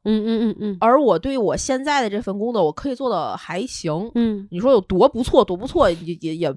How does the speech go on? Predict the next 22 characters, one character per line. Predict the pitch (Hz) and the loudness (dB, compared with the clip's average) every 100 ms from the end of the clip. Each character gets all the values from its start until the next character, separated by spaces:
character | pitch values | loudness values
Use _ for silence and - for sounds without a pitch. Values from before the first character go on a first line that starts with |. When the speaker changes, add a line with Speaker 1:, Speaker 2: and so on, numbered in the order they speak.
| 139 | -4
Speaker 2:
谈 | - | -2
不 | 220 | 0
上。 | 311 302 - | 2 2 0
Speaker 1:
就 | - | -6
马 | 175 220 | 0 2
马 | 214 | 2
虎 | 254 | 0
虎 | 262 262 | -2 2
过 | 240 | 2
得 | 226 | 2
去。 | - - | -4 -4
Speaker 2:
呃， | - 202 190 | 0 2 4
对， | 247 190 | 4 2
就 | - 269 | 0 -4
做 | 311 | 2
得 | 269 | 4
还 | 285 | 2
行， | - 196 | 4 2
Speaker 1:
嗯。 | 190 247 | 4 2
Speaker 2:
能 | 214 | 0
够， | 277 262 220 - _ _ _ _ _ | 6 6 4 -4 _ _ _ _ _
嗯， | 190 185 180 | -10 -8 -10